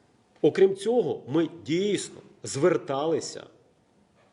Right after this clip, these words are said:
до військово-цивільних адміністрацій і пропонували допомогу.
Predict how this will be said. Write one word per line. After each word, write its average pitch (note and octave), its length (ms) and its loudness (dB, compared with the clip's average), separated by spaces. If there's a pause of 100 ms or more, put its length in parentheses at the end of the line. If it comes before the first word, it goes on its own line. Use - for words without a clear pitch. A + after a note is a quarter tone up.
(120)
до C3+ 160 2
військово-цивільних D3 760 0
адміністрацій C#3 720 -2
і D#3 120 -8
пропонували F#3 640 0
допомогу. E3+ 600 -6